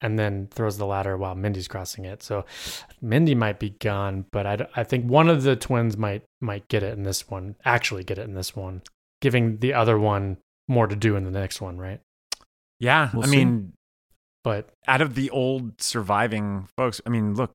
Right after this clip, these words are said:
Speaker 2: 'cause now we have, I mean, not, in addition to the core four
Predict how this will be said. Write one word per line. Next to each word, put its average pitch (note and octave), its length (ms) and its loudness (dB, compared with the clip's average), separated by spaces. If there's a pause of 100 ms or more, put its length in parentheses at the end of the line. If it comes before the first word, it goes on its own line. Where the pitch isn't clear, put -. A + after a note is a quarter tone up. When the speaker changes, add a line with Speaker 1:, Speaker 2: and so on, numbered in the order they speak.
(140)
Speaker 2:
'cause F2 140 -10
now G2+ 120 -2
we A#2 120 -2
have, F#2+ 320 -6 (440)
I - 60 -14
mean, F#2+ 220 -4
not, G2+ 180 -6
in A2 100 2
addition G#2+ 320 -4
to G2+ 60 -4
the F2+ 80 -8
core G2 240 -4
four G#2 480 -2